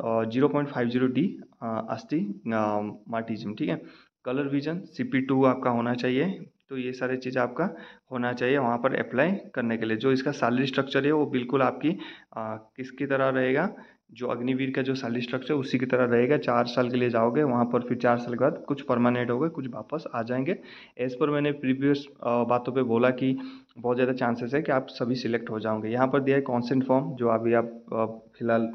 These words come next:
nursing assistant के लिए जा रहे हो, तो यहाँ पर अगर आप below eighteen years है, तो ये रहेगा आपकी consent form, और अगर आप above eighteen years के हैं, तो ये रहेगा आपकी consent form। यहाँ पर क्या होता है,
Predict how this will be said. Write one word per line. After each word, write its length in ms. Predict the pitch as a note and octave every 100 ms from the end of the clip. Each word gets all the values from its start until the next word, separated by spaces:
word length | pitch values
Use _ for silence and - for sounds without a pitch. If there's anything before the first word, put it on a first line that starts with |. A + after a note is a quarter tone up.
| A#2+
nursing 300 | A#2 A#2 A2+
assistant 380 | A2+ A2+ A#2
के 60 | A#2
लिए 100 | A2+
जा 140 | A2
रहे 120 | A2 C3+
हो, 120 | - - - - _
तो 60 |
यहाँ 180 | B2 C3+
पर 140 | C#3 C#3+
अगर 260 | C3+ C#3
आप 400 | - B2 B2 B2+
below 220 | B2 B2+
eighteen 340 | C#3 B2+ B2+ C3
years 240 | C3+ C3
है, 60 | C#3
तो 120 | C3+
ये 300 | A#2+ B2 B2
रहेगा 280 | B2 B2 A#2+
आपकी 180 | A#2+ B2
consent 400 | A#2 A#2 C3+ B2
form, 260 | C#3+ C#3
और 200 | B2+ B2 -
अगर 300 | A#2 B2+ B2+ - - _
आप 140 | B2
above 360 | - B2 A#2+ C#3 - -
eighteen 320 | B2+ B2+ C3+
years 260 | C3+ C3+ C3
के 120 | C3+
हैं, 340 | C3 C3 D#3 - _ _ _
तो 120 | B2+
ये 220 | B2 B2
रहेगा 260 | B2 B2 A#2+
आपकी 220 | A#2 A#2+
consent 420 | B2 A#2+ A#2+ C3+
form। 220 | C3+ D3+ D3+ - - _
यहाँ 200 | A#2+ C3+
पर 140 | C3+ C3+
क्या 180 | C3+ C3
होता 240 | B2+ C3
है, 200 | E3 G3+